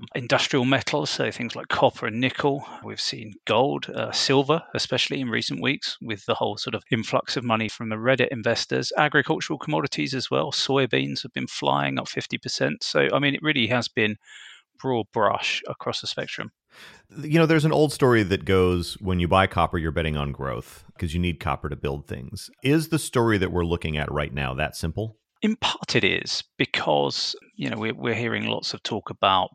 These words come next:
Speaker 1: big infrastructure programs coming through because of the greening of the global economy. Um, and, you know, some of the figures being talked about are staggering, really, sort of the investment that's gonna have to be made if we're gonna
Speaker 2: Yeah.
Speaker 1: meet any of the targets around the Paris Agreement. So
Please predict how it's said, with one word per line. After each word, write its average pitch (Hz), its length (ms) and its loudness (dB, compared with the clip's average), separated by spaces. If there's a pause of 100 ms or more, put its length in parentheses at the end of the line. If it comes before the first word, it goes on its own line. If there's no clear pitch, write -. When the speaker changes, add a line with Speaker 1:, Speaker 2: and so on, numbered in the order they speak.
Speaker 1:
big 101 160 -2
infrastructure - 800 -4 (500)
programs - 680 -6
coming 95 380 -2
through 90 360 -6 (640)
because 117 280 0
of 104 80 -2
the - 80 -6
greening 104 580 0 (140)
of 107 100 -10
the - 80 -8
global 101 380 -2
economy. - 600 -8 (200)
Um, 104 300 -6
and, 104 200 -8
you 110 100 -6
know, 101 80 -6
some 139 200 -6
of 98 60 -6
the 98 60 -10
figures 104 380 -4
being 107 220 -8
talked - 280 -14
about 104 300 -6
are - 140 -2
staggering, 92 560 -2
really, 92 320 -4
sort 101 240 -8
of 92 60 -10
the 95 100 -4
investment 98 480 -4
that's - 120 -8
gonna - 160 -8
have - 300 -2
to - 80 -16
be 98 100 -10
made 95 360 -2
if - 120 -16
we're 98 140 -2
gonna 90 160 -6
Speaker 2:
Yeah. 87 80 -4
Speaker 1:
meet 95 240 -2
any 113 160 -4
of 92 120 -2
the 98 60 -8
targets - 480 -6
around 98 160 -6
the 95 60 -10
Paris 117 380 0
Agreement. 95 420 -8
So 95 240 -2